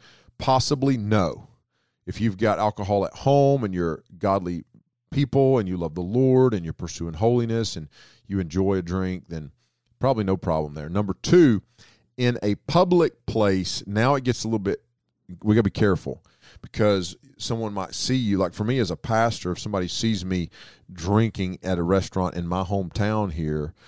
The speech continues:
they could either be very offended, or it could, it, somebody that struggles with it could go, "Oh man, it's okay for me to drink." And that leads us to three and four. So what is the impact this is gonna have on a weaker Christian or a non-Christian?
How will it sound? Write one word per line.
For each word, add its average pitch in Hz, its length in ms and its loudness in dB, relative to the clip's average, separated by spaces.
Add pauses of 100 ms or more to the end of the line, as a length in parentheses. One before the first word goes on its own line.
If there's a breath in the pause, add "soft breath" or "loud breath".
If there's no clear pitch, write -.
(260 soft breath)
they 95 140 2
could 95 140 -2
either 95 140 2
be 87 120 -4
very 90 260 2
offended, 117 540 -2
or 120 280 4
it 65 60 -6
could, 82 280 -6 (160)
it, 92 220 -6
somebody 95 340 -2
that 73 120 -8
struggles 107 560 0
with 82 240 -2
it - 160 -8
could 78 160 -10
go, 78 300 -4
"Oh 95 180 -2
man, 85 420 -4 (680 soft breath)
it's 95 180 -4
okay 110 300 0
for 101 160 -8
me 117 160 -4
to 101 80 -8
drink." 104 500 -6
And 87 100 -4
that 107 160 0
leads 101 220 -2
us 85 140 -8
to 90 120 -6
three 95 280 -4
and 85 120 -8
four. 131 380 0
So 90 280 -2
what 110 220 0
is 98 120 -2
the - 240 -6
impact 101 420 -4
this 90 160 -8
is 90 80 -8
gonna 85 180 -8
have 82 240 -6
on 95 140 -10
a 82 60 -6
weaker 90 340 -4
Christian 101 540 -8
or 85 160 -6
a 80 40 -8
non-Christian? 78 880 -10